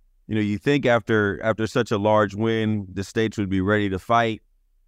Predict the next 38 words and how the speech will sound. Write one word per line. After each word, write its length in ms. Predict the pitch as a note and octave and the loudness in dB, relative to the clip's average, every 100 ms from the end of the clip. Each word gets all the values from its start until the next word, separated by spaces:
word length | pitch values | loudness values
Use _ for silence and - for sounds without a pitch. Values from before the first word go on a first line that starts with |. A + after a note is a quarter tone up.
| _ - | _ -6
uh, 400 | G#2+ G#2+ G2+ F2+ | -2 0 -2 -2
or 160 | G2 A#2 | 0 0
maybe 260 | C3 C3+ | 0 2
not. 240 | D3 D#3 F#2 | 0 0 -2
Maybe 260 | G#2+ A2 | -2 0
they, 280 | A2+ A#2 A#2 | 0 0 -2
they 300 | F#2+ G#2+ A2 | -2 -2 0
didn't 300 | G#2+ A2 A2 | 0 -2 0
realize 500 | G#2+ A#2 A2 A2 A2 | 0 2 2 2 0
that 160 | G#2+ G#2+ | -4 -2
there 100 | A2+ | 0
would 160 | A2+ G#2+ | 0 2
be 140 | D3 | 2
a 80 | A#2+ | 2
fight, 320 | F#2 F2 D#2 | 0 -2 0
right? 180 | G2 G2+ | -2 0
Maybe 260 | A2 G#2+ | -2 0
they 180 | G2+ G#2 | 0 -2
just 200 | F#2+ - | -2 -2
thought 200 | G#2 G#2 | 0 0
that 80 | G#2+ | 0
it 40 | |
would 140 | G#2 G2+ | 0 0
all 160 | G#2+ | 0
be 120 | G2+ G#2 | -2 -4
said 260 | A2+ G#2 | -2 0
and 120 | G2+ | 0
done 340 | G2+ G2+ G#2+ G#2+ | 0 0 0 0
with 140 | F#2 | -2
the 140 | F#2 G2 | 0 0
overturning 420 | G2 F#2 G2+ G2+ | 0 -2 -2 0
of 80 | F#2 | 0
Roe 160 | G2 | 0
v. 140 | F2 F#2 | -2 -2
Wade. 240 | F#2+ G2+ - _ _ - | -2 -4 -8 _ _ -2
But, 200 | B2+ A#2 | -2 0
but 160 | B2+ E2+ D2+ _ _ _ _ | -2 -4 -8 _ _ _ _
what, 320 | A2+ C#3+ A3 | -2 2 2